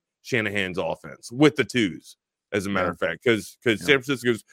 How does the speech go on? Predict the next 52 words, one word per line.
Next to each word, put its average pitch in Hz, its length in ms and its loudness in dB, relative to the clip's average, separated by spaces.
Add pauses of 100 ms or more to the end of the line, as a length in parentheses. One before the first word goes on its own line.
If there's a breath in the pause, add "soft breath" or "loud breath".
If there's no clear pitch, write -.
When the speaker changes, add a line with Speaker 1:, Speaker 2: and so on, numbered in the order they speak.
(140 soft breath)
Speaker 1:
San 269 160 -2
Francisco's 190 300 2
probably 165 240 8
gonna 123 140 4
lose 107 420 2
because 113 320 -2
they're 113 100 -2
not 113 200 0
playing 110 220 0
their 92 100 -4
ones 101 360 -2
this 92 200 -12
week, 90 260 -8
and, 92 280 -12 (300 soft breath)
and 135 100 -2
not 156 160 6
many 143 200 2
people 110 340 -2
are, 104 220 6
but, 92 220 -2 (540)
um, 98 440 4 (540)
you, 175 160 -4
you 180 180 -4
still, 160 280 6
like, 120 260 6
there, 143 200 2
there 143 240 8
are 156 160 10
some 156 200 -4
teams 151 340 -2
that 127 80 4
are 127 100 2
fighting. 120 460 0
There 120 160 4
are 120 60 6
a 113 40 0
few 147 220 -6
teams 143 360 -8
fighting. 113 560 0
Hell, 135 180 6
the, 123 220 2 (100)
the 139 120 -6
entire 151 380 2
N 143 160 0
F 131 80 -2
C 127 220 -8
South 127 480 4
and 120 200 -6
A 127 180 2
F 113 100 0
C 104 180 -10
South 101 380 0